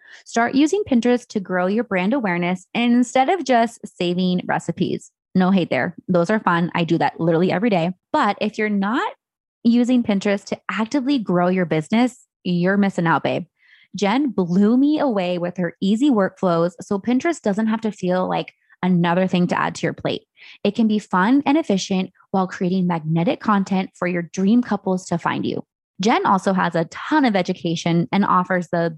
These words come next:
best Pinterest coaching to help you shine online. And then, of course, just a quick key tip when it comes to Pinterest is I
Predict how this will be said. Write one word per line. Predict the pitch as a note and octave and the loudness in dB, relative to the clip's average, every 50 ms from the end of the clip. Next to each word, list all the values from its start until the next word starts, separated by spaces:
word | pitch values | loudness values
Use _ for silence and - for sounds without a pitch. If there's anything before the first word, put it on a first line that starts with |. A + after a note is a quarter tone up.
| - | -2
best | - F3+ A3 C4 C4 - _ - | 0 0 0 0 -2 -4 _ -2
Pinterest | G#3+ G3+ - G3 F#3 - - | -2 0 0 -2 -4 -4 -2
coaching | - E3+ E3 - - E3 E3+ | -2 -2 -2 0 0 0 0
to | E3 F#3 | 0 -2
help | E3+ - - D#3+ D#3 - | -4 -4 -4 -6 -6 -6
you | - E3+ E3+ | -4 -4 -4
shine | - - D#3 A#2 G2 - - - | -2 0 0 0 0 -2 -2 -2
online. | - D#3 D3+ D#3 D3 A#2 - - - - - _ _ _ _ _ _ _ - - - E3 - | -2 0 2 2 0 0 -2 -4 -6 -6 -10 _ _ _ _ _ _ _ -20 -20 -16 -8 -4
And | A3+ A#3 | 0 0
then, | A#3 | 0
of | A#3 A3+ - | 0 0 0
course, | - G#3 G3+ G3+ G3+ G3 - | 0 0 0 0 0 -2 -4
just | - G3+ F#3+ - F#3+ | -6 -6 -6 -4 -6
a | F#3 _ | -10 _
quick | - - - - C#4 C#4+ C#4+ - | -12 -12 -4 0 0 0 0 -2
key | - - - A3+ G#3+ | -6 -6 -4 -4 -4
tip | G3+ - - F#3 E3+ D3+ - _ _ _ _ _ _ _ _ _ _ - | -4 -4 -2 -2 -2 -2 -4 _ _ _ _ _ _ _ _ _ _ -2
when | G#3 G3 F#3+ | 0 0 0
it | - | 0
comes | - G3 F#3 F#3 - | 0 -2 -2 -2 -2
to | F#3 F3+ | -4 -4
Pinterest | - G3+ D#3+ F3+ - G#3+ A3+ C4+ C#4+ - - - - - - - - - | -2 -2 -2 -2 0 2 2 2 0 -2 -6 -18 -20 -20 -18 -12 -4 -2
is | G#3 G#3 G3+ G#3+ | 0 0 0 0
I | G#3 - | -2 -2